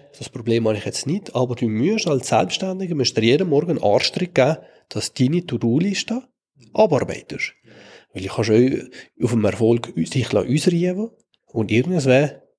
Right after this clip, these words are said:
geht die Kurve abbrechen. Und das ist ja, was ist jetzt passiert, oder? Und darum sage ich, jeden Morgen aufstehen, dein Bestes geben. Und dann klappt das.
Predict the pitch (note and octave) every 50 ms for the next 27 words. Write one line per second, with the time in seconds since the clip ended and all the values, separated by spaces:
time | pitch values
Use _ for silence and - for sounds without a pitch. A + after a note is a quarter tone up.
0 | _ _ _ _ _ - - C#3 - - - - - D3 C#3+ C#3 - D#3 D3+ D#3
1 | F#3+ F3 B2+ G#2 F#2+ - G2 G#2+ G#2 - - - - - A2 A2+ A2+ A2 - A2
2 | - - G#2 G#2 - - - - - - B2+ A#2+ A#2 B2 C#3+ C#3+ - - - -
3 | _ _ _ - A#2 - - A2+ B2+ B2+ B2 A2+ A2 B2 C3 A#2 A#2+ A#2 B2+ B2
4 | A2+ A2+ A#2 A#2+ A#2 A#2 - - C3+ A#2 - - A2 - - G#2 G#2+ - - -
5 | A#2 A2 A2 A2 G#2 - - - - - - - - - _ _ _ _ _ _
6 | _ - - - - - - - A#2 - - - - D3 - - -